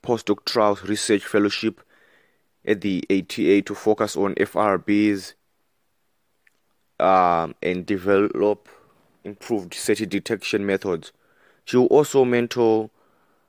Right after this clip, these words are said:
underrepresented students in physics and astronomy.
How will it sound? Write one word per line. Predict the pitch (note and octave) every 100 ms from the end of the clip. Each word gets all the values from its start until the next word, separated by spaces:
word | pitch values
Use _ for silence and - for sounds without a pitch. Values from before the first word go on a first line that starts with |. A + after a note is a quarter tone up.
| _ _
underrepresented | A2 A#2 A#2 G#2+ G#2+ G2+ - G#2 G2+ G2+ F#2+
students | - A2 G2 F#2
in | F#2
physics | - G#2+ F#2 G2+
and | F2+
astronomy. | F2+ - G#2+ G#2 G#2+ A#2